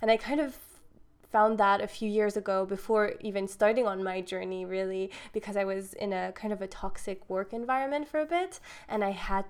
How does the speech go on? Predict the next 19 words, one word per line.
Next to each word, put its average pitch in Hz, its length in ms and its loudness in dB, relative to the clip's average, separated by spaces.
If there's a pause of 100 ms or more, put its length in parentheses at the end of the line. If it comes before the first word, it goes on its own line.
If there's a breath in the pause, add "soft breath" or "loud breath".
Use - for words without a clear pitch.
(120)
to 226 320 -2
find 202 380 -2
something 202 640 -4
that 196 140 -2
would 196 120 -4
help 180 340 -6
me. 226 160 0
So 233 160 0
I 202 60 4
had 196 260 -2
this 190 300 -2 (400 loud breath)
bubble 202 480 12
every 214 200 8
time 208 380 6
before 208 320 0
stepping 208 460 4
into 208 200 0
the 202 140 4
door, 190 480 2